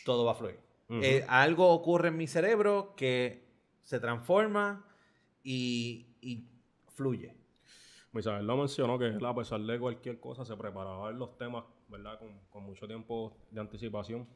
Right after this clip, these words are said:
Speaker 2: tal cual como ustedes lo están diciendo ahora, aun cuando domina el tema, ¿verdad? Porque es importante, ¿verdad? Poder reaccionar ante eso. Pero me llamó mucho la atención que dijiste que esto es algo, eh, ¿verdad? A nivel, eh, fisiológico.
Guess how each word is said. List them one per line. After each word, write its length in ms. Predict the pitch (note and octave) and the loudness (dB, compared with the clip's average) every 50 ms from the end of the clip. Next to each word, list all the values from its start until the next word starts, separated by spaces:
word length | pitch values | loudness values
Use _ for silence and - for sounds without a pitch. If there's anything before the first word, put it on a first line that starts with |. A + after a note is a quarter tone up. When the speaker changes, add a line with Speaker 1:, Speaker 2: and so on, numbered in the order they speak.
| _ - | _ -14
Speaker 2:
tal 180 | - G#2 G#2 - | -12 -12 -12 -10
cual 240 | - A2+ G#2 F#2+ | -8 -8 -8 -8
como 200 | - G#2+ G2 F#2+ | -10 -14 -16 -16
ustedes 220 | F#2 _ - - - | -18 _ -20 -18 -16
lo 80 | A#2+ A#2 | -16 -16
están 200 | A#2 A#2+ A2+ A#2 | -14 -14 -14 -14
diciendo 340 | A#2 - C3 A#2+ A#2+ A#2 A2+ | -14 -12 -12 -10 -8 -6 -4
ahora, 420 | A2+ A#2+ C3 C#3+ C#3 A2+ G#2+ A2+ - - _ _ _ _ _ _ _ - | -4 -2 -2 -2 -2 -2 -4 -6 -10 -20 _ _ _ _ _ _ _ -10
aun 300 | A2+ G#2+ G#2+ A#2 C3 C3+ | -6 -6 -4 -4 -4 -4
cuando 300 | C#3 D#3 D3+ D3 C#3+ C3+ | -4 -4 -2 0 0 0
domina 360 | C3 A#2 G#2+ A2+ C3+ C#3+ C#3 | 0 0 -2 -2 -2 -2 -2
el 100 | B2 G2+ - | -4 -4 -4
tema, 300 | - C3 C#3 B2+ G#2 F#2+ - - _ _ _ _ _ _ _ _ _ - | -4 -4 -2 -4 -4 -8 -10 -16 _ _ _ _ _ _ _ _ _ -12
¿verdad? 280 | G2+ F#2+ G2 A2+ C3 | -8 -6 -4 -2 -2
Porque 220 | C3 B2 - - G#2 | -2 -2 -4 -4 -6
es 60 | A2 | -6
importante, 760 | A#2+ A#2 A#2+ A#2+ A2+ G#2 - - A#2 B2 A#2+ - A#2+ A2 G#2 G2+ - - _ _ _ _ _ _ _ _ _ _ _ _ _ _ _ _ - | -6 -6 -4 -4 -4 -4 -2 -4 -4 -4 -4 -4 -4 -6 -6 -6 -12 -20 _ _ _ _ _ _ _ _ _ _ _ _ _ _ _ _ -16
¿verdad? 280 | G#2 G2+ F#2+ F#2+ G#2+ A#2 | -12 -10 -6 -4 -4 -4
Poder 240 | A2+ A2 G2+ G#2 G#2+ | -2 -2 -4 -4 -4
reaccionar 540 | A#2 A#2 A2 - - - A2+ G#2+ G#2+ A2 A2 - | -4 -6 -6 -8 -8 -10 -8 -8 -6 -8 -6 -6
ante 420 | A2+ G#2+ G#2 - - G2 G2 A2+ | -8 -8 -8 -6 -6 -6 -4 -4
eso. 160 | B2 - A2 | -6 -6 -6
Pero 160 | G2 G2+ F#2+ G2 | -6 -6 -6 -6
me 100 | G2 G2 | -6 -6
llamó 220 | G2+ G2 G2 G2+ | -6 -6 -6 -6
mucho 240 | A2 A#2+ B2+ - D3 | -6 -6 -6 -6 -4
la 60 | C#3+ | -4
atención 340 | C#3+ C#3 C#3 C3+ C3+ C#3+ C3+ | -4 -4 -6 -8 -8 -8 -8
que 140 | C3 C3+ B2+ | -8 -6 -6
dijiste 460 | B2 B2 A2+ C3 C3+ C3+ - B2+ A2 - | -6 -6 -6 -8 -8 -8 -10 -12 -10 -10
que 80 | - | -12
esto 180 | G2+ - - A2 | -14 -12 -12 -10
es 60 | A2 | -10
algo, 320 | A#2+ A#2+ A#2+ A#2+ A#2 A2 - | -8 -8 -8 -8 -8 -8 -8
eh, 160 | A2+ A2+ G#2+ | -8 -8 -6
¿verdad? 400 | G2 G2+ G2+ G2 G#2+ A2+ A2+ A#2 - - - - - - _ _ _ - | -6 -6 -6 -4 -4 -4 -4 -6 -10 -20 -20 -20 -20 -20 _ _ _ -10
A 100 | G#2+ G#2 | -8 -6
nivel, 340 | G#2 G2+ G2 G2+ G2+ G2+ - | -6 -4 -4 -6 -6 -8 -8
eh, 220 | B2+ A#2+ A2+ A2+ G#2+ | -8 -6 -6 -6 -8
fisiológico. 680 | - A#2+ A2 - A#2 A#2 B2 A#2 G2 G2+ G2+ F#2 G2 F#2 | -8 -10 -8 -6 -4 -4 -4 -4 -4 -4 -6 -6 -8 -10